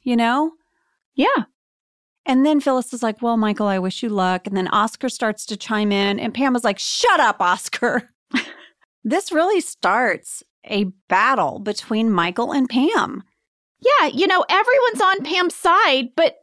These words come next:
Speaker 2: they quickly turn to Michael's side. And this is even more frustrating for Pam. The news comes out. She thinks she's gonna have backup, and she doesn't.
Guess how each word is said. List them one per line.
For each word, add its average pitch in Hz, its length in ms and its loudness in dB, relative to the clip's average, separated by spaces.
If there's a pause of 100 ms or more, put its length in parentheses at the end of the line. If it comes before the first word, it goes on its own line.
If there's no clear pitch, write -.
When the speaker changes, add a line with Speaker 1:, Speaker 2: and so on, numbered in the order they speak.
(140)
Speaker 2:
they 339 240 0
quickly 330 840 0
turn 349 380 0
to 427 160 0
Michael's 494 440 2
side. 196 500 2
And 302 180 2
this 381 140 -2
is 381 140 -2
even 381 340 0
more 403 220 4
frustrating 233 600 0
for 214 160 -2
Pam. 190 440 -2 (540)
The 226 200 0
news 370 380 2
comes 381 280 0
out. 311 300 2
She 285 160 -2
thinks 294 240 0
she's 370 200 -2
gonna 330 180 2
have 285 300 0
backup, 226 600 0
and 262 160 2
she 330 280 0 (100)
doesn't. 277 640 0